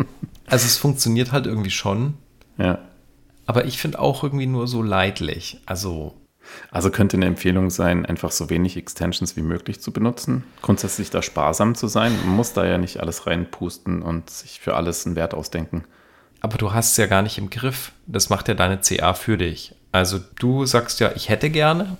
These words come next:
Speaker 1: Und dann
Speaker 2: Mhm.
Speaker 1: sagt die, „Okay, ich gebe dir aber, was ich will.“
Speaker 2: Ah, okay.
Speaker 1: Weil derjenige, der die Signatur
Speaker 2: Ja.
Speaker 1: macht, der kann's im Endeffekt entscheiden, was auch dann in dem Zertifikat landet.
Speaker 2: Okay.
Speaker 1: Aber prinzipiell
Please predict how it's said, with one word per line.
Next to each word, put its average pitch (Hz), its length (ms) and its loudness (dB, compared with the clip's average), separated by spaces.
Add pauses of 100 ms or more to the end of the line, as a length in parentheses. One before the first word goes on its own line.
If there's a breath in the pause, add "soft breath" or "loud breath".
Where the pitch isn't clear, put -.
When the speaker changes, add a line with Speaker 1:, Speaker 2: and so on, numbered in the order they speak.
(100)
Speaker 1:
Und 113 140 4
dann 95 100 6
Speaker 2:
Mhm. 131 60 6
Speaker 1:
sagt - 200 0
die, 110 280 0
„Okay, 107 560 0 (440)
ich 117 180 -4
gebe 95 160 0
dir - 140 0
aber, 101 220 -2
was 95 180 0
ich - 240 -10
will.“ - 80 -6 (360 loud breath)
Speaker 2:
Ah, 107 420 0
okay. 98 40 -4
Speaker 1:
Weil 95 120 2
derjenige, 113 520 2
der 98 140 2
die 98 100 -4
Signatur 98 600 0
Speaker 2:
Ja. 101 80 4
Speaker 1:
macht, - 580 -2
der 104 240 0
kann's 120 280 0
im 123 100 -2
Endeffekt 110 400 -2
entscheiden, 101 440 -2
was 101 240 0
auch - 440 -4
dann 95 160 2
in 95 80 -2
dem 104 120 0
Zertifikat 101 600 -4
landet. 87 500 -4 (140)
Speaker 2:
Okay. 104 300 0 (180)
Speaker 1:
Aber 113 200 4
prinzipiell 127 880 0